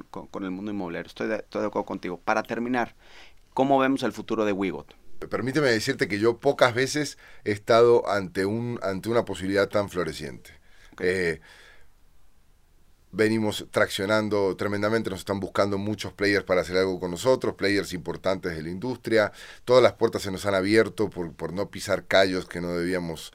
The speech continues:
Speaker 1: Bien.
Speaker 2: debíamos hacer. ¿Cómo veo el futuro de Wigot? Veo el futuro de Wigot siendo este centro de negocios que complemente al asesor inmobiliario y a las empresas que están dentro de, eh, dentro del sector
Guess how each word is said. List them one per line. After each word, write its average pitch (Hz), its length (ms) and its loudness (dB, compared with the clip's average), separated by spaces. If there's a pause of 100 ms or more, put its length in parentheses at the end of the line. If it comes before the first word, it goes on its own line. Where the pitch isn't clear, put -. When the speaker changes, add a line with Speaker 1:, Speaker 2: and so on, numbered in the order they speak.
(180)
Speaker 1:
Bien. 98 100 -4
Speaker 2:
debíamos 101 240 0
hacer. 123 280 6 (320)
¿Cómo 147 280 6
veo 147 140 8
el 143 40 4
futuro 127 300 2
de 123 80 10
Wigot? 147 320 4 (100)
Veo 117 380 8
el 107 140 -2
futuro 113 340 0
de 110 100 6
Wigot 113 380 2
siendo 110 460 0
este 113 240 -2
centro 113 240 -2
de 107 80 0
negocios 117 500 0 (220)
que 113 160 -2
complemente 120 840 2
al 95 180 2
asesor 101 300 -2
inmobiliario 95 540 0
y 73 40 -2
a 78 40 0
las 82 160 -4
empresas 104 360 -6
que - 40 -16
están 113 320 0 (320)
dentro 95 420 -2
de, 76 300 -4 (300)
eh, 78 480 -4
dentro 101 340 -2
del 92 140 0
sector 151 480 2